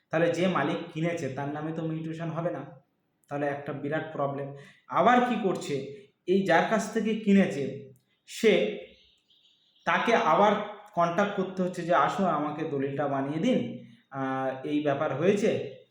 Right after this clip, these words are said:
সেই ব্যক্তি যদি আবার মারা যায় সে এক প্রবলেম,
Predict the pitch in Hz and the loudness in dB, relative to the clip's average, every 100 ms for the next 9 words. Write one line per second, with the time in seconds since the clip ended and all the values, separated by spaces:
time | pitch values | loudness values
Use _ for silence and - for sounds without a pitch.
0 | _ - 208 220 214 202 214 202 202 202 | _ -2 2 4 4 2 0 0 2 4
1 | 185 170 135 135 160 160 160 - 143 151 | 6 4 2 2 2 2 -2 -4 -4 -4
2 | 151 147 135 131 135 | -6 -6 -6 -6 -8